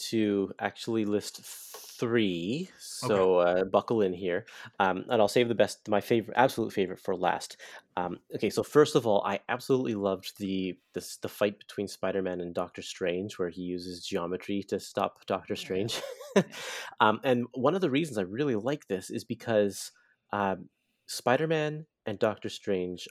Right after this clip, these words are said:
Speaker 1: are both created by Steve Ditko. Now, Steve Ditko is
Speaker 3: Oh.
Speaker 1: one of the architects of early, the early Marvel universe in the comics, is basically kind of, uh,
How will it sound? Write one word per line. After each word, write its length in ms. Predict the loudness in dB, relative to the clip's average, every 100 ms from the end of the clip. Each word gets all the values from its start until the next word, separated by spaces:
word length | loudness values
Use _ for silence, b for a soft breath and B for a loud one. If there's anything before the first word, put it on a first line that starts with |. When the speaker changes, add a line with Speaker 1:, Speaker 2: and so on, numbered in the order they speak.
| -6
Speaker 1:
are 200 | -6 -6 _
both 300 | 4 4 2
created 360 | -6 -2 -2 0
by 160 | 0 0
Steve 400 | -2 -4 -4 -2
Ditko. 460 | -4 -4 -6 -8 -8 _ _
Now, 120 | -10
Steve 300 | -10 -4 -4
Ditko 500 | -2 -4 0 0 2
is 120 | -2 -4
Speaker 3:
Oh. 80 |
Speaker 1:
one 100 | -4
of 140 | -4 -6
the 120 | -4
architects 560 | -2 -4 -6 -6 -6 -6
of 100 | -6
early, 560 | -4 -2 -2 -4 -8 -14 _
the 100 | -4
early 300 | 0 0 0
Marvel 360 | -2 -2 -2 -4
universe 480 | -4 -4 -4 -6 -8
in 60 |
the 60 | -8
comics, 380 | -2 0 0 -6
is 100 | -2
basically 580 | 0 0 -2 -2 -4
kind 240 | -2 -4 -4
of, 180 | -2 -2
uh, 160 | -2